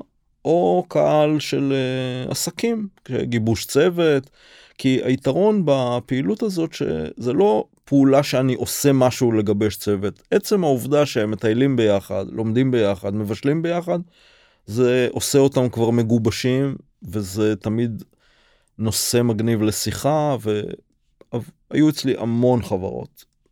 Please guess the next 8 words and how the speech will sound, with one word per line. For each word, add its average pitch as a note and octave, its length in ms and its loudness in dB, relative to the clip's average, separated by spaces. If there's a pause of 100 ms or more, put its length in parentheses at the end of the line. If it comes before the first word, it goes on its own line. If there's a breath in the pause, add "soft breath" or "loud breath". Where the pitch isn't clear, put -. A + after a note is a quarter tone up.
(300)
כמעט A3 400 -2
כל D#3 200 0
חברה, C3 420 -2
מכל - 640 0
תחום, A2 420 -2
אין D3+ 240 -4
לי D3+ 100 0
שום, D3 360 -2